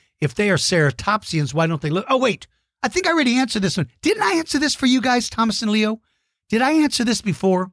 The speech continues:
If not, let me answer it right now just to make absolutely sure. Um, yes, it appears that it walked on two legs. From what I can tell, it looks like it walked on two legs. They're not truly ceratopsians.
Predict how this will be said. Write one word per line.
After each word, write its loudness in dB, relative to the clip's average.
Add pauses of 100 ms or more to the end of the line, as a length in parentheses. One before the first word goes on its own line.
(120)
If 0
not, 2
let 4
me 4
answer -2
it -4
right 2
now 4
just -8
to -4
make -2
absolutely -6
sure. -8 (520)
Um, 0 (200)
yes, 0 (220)
it 2
appears 0
that 0
it -4
walked 0
on 2
two 0
legs. 0 (300)
From 0
what 4
I 2
can -2
tell, 0
it -4
looks -2
like -2
it 0
walked 0
on -2
two -2
legs. -2 (500)
They're 2
not 0
truly 0
ceratopsians. -2